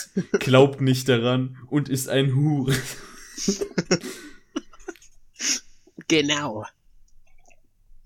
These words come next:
Speaker 1: Ja, eine letzte Frage hätten wir noch, ähm, von der Julia. Julia ist schon oft hier gewesen, ihr kennt sie, ihr liebt sie. Wollt ihr den Cracker?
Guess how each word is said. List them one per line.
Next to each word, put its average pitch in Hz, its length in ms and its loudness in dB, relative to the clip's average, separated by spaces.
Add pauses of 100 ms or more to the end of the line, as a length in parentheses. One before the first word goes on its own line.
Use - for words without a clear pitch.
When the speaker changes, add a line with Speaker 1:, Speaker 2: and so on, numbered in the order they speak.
(240)
Speaker 1:
Ja, 143 240 8
eine 175 160 2
letzte 175 260 -4
Frage 113 300 0
hätten 113 160 -4
wir 107 80 -4
noch, 117 280 -6 (240)
ähm, 113 460 -4 (100)
von 160 160 -8
der 147 120 -2
Julia. 107 500 -4 (300)
Julia 104 380 -4
ist 101 100 -8
schon 104 100 -10
oft 113 260 -6
hier 123 220 2
gewesen, 110 560 -2
ihr 104 160 -6
kennt 113 380 -4
sie, 107 300 -8
ihr 107 120 -4
liebt 104 320 -6
sie. 202 380 -4 (1000)
Wollt 185 360 4
ihr 143 180 6
den 131 220 4
Cracker? 127 560 -2